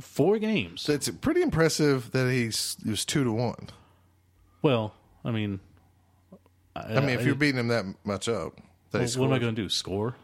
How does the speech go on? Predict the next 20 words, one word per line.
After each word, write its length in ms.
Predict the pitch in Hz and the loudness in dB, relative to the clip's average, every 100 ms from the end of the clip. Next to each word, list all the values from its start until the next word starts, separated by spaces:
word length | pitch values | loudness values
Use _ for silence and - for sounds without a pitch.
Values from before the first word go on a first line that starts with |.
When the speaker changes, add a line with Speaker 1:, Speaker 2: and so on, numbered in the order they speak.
| - | -16
Speaker 1:
Does 60 | - | -6
that 180 | 104 117 | -4 -2
give 140 | 117 | -2
him 100 | 107 | -2
the 140 | 92 90 | -2 -4
ball 240 | 95 95 | -2 -2
back 280 | 104 110 127 | -2 -4 -4
at, 120 | 98 - _ - | -6 -8 _ -6
at 100 | 104 | -2
all? 380 | 92 127 - - _ _ - | -2 -4 -8 -20 _ _ -6
Speaker 2:
Oh, 320 | 113 107 104 101 | -2 0 -2 -4
I 80 | 120 | -4
guess 140 | 120 | -2
Speaker 1:
I 20 | |
Speaker 2:
so. 140 | 113 127 | 0 2
Speaker 1:
stalled 340 | 120 117 104 - - _ - | 2 0 -6 -18 -20 _ -10
the 100 | - | 0
whole 160 | 127 120 | 0 0
second 240 | - 104 | -2 -6
half. 340 | 98 110 101 | -4 -6 -6